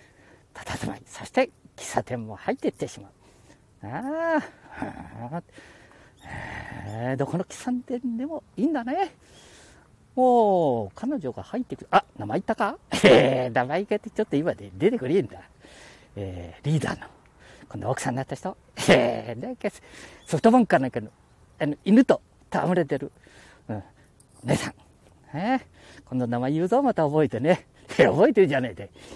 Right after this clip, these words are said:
でも、絶えず、ちょこっと一緒、おっただろ。へへへ。もう、じじいになると、あ、そ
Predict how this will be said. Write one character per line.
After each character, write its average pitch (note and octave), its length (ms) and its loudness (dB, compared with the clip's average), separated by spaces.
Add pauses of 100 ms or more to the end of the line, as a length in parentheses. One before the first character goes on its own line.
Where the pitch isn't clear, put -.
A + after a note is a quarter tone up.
(420)
で F#4+ 80 -8
も、 E4 340 4
絶 - 220 2 (520)
え F#4 140 4
ず、 - 180 0 (180)
ち - 60 -8
ょ C#4 40 0
こ F4+ 60 2
っ - 20 -2
と D4 120 0 (140)
一 G3+ 100 -6
緒、 C#4 140 -6 (800)
お F#4+ 60 0
っ - 20 -4
た A4 140 10
だ A#2+ 100 0
ろ。 - 80 -18 (140)
へ E3 80 2
へ D3+ 580 8
へ。 A#2+ 160 -2 (560)
も D4+ 240 0
う、 D4 80 2
じ D4+ 160 0
じ F#4 80 4
い F#4 60 6
に E4 60 0
な E4 100 2
る - 40 -2
と、 D4 160 0 (800)
あ、 G4 80 -2
そ A#4 80 8